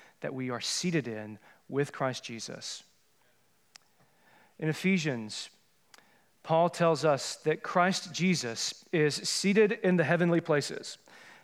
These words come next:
that he has all authority and power over all things on heaven and earth. And you know what it says about us? That we're seated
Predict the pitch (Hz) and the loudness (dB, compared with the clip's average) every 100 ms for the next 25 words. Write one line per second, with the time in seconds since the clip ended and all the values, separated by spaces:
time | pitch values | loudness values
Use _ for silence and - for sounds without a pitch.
0 | - 160 156 190 170 180 160 - 190 180 | 0 2 4 2 4 4 4 4 4 6
1 | 190 156 - 185 214 226 233 233 196 - | 4 2 0 6 8 8 6 4 0 2
2 | 185 180 156 160 156 170 196 214 220 214 | 4 6 6 4 4 4 6 6 6 4
3 | 208 202 - 160 147 147 185 202 202 196 | 4 4 2 0 0 2 4 6 4 4
4 | - - _ 170 170 165 - - 185 131 | -2 -20 _ 2 4 2 0 2 4 4
5 | - - 165 170 196 220 233 226 220 202 | 0 -2 2 4 6 8 6 6 4 6
6 | 214 214 - 247 220 - - - - - | 4 4 0 4 4 4 -2 -4 -6 -16
7 | - - - - 160 156 156 196 - 202 | -20 -20 -20 -6 0 2 4 4 2 2
8 | 180 175 | 4 2